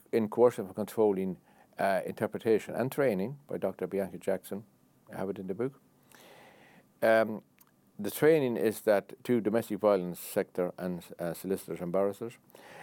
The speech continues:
the training is that if a man is silent, he may be coercive and controlling. He's, he's co-, guilty, guilty of coercive controlling behaviour because he may become violent,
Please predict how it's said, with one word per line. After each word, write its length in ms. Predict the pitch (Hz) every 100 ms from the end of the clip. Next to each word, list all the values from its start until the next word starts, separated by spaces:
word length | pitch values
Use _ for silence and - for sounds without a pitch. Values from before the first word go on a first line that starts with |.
| -
the 100 | 107
training 460 | - - 151 151 127
is 100 | 113
that 240 | 113 110 -
if 100 | 107
a 80 | 113
man 320 | 120 120 113
is 140 | 104
silent, 400 | - 110 107 90
he 80 | 85
may 180 | 90 98
be 180 | 90 92
coercive 520 | - 98 95 90 82
and 80 | 87
controlling. 560 | 90 - 101 82 78 - _ -
He's, 140 | 127
he's 280 | 113 151 139
co-, 220 | - -
guilty, 420 | - 143 165 139 117 113 -
guilty 240 | 139 -
of 80 | 104
coercive 380 | 107 123 - 101
controlling 380 | 104 117 110
behaviour 300 | 95 95 104
because 220 | 80 90 92
he 80 |
may 160 | 101 139
become 260 | 135 113 101
violent, 400 | 101 90 110